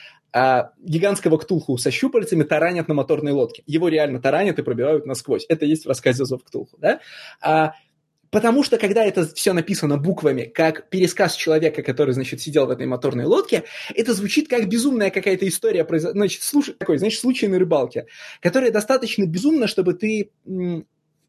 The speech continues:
ну, как безумно, в смысле, достаточно заморочена, а, чтобы ты не до конца верил тому, что тебе рассказывают,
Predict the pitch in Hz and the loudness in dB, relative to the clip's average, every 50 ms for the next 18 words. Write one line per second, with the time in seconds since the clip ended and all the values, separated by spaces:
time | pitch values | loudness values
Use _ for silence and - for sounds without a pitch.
0 | - - 196 - 160 127 123 127 120 123 117 120 - - 170 156 - 151 151 156 | -2 0 2 2 2 0 0 -2 -4 -4 -4 -4 -2 -2 -4 -2 -2 -6 -6 0
1 | 147 165 - - 247 240 - - 190 170 151 165 165 170 208 262 359 - - - | 0 0 2 2 0 0 0 -4 -2 0 0 2 2 2 2 2 0 -2 -4 -4
2 | 170 131 - _ - - - - - - - - - _ - - - - 139 - | -6 -6 -6 _ -18 -20 -20 -20 -20 -20 -20 -20 -20 _ -4 0 2 2 2 0
3 | - - - - 226 196 220 220 - 247 233 240 233 220 214 220 - 220 202 190 | -2 -4 -2 0 0 0 0 0 2 2 2 4 2 2 2 2 0 0 0 0
4 | - 226 214 185 214 214 196 190 175 - 196 190 202 190 - 170 156 - 160 151 | 0 0 2 2 2 2 4 2 2 0 0 -2 -2 -2 -2 -4 -4 -4 -2 0
5 | 165 160 156 156 - - 233 311 330 320 277 202 165 143 - - | 2 2 2 0 -2 -2 0 0 2 2 2 2 0 0 0 -4